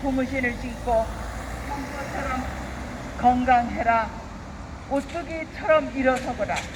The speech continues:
"기술을 배워라", "어머니 잘 모셔라", "고맙다"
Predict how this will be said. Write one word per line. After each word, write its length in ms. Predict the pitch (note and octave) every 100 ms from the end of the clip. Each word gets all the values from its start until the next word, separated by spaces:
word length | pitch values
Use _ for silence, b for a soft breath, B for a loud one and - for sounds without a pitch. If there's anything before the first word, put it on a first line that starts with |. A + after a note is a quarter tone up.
| - - - - - - - - -
"기술을 460 | C4+ A#3+ C4+ B3 A3+ -
배워라", 440 | A#3+ A3 G#3+ G#3+ A3 - - - - - - - - - -
"어머니 520 | C4+ C4 C#4+ D4 C#4
잘 400 | - D4+ D#4 C#4+
모셔라", 560 | B3+ B3+ B3 C#4+ C4 A3+ - - - - - - - - - -
"고맙다" 580 | B3 B3+ B3 - A#3+ A3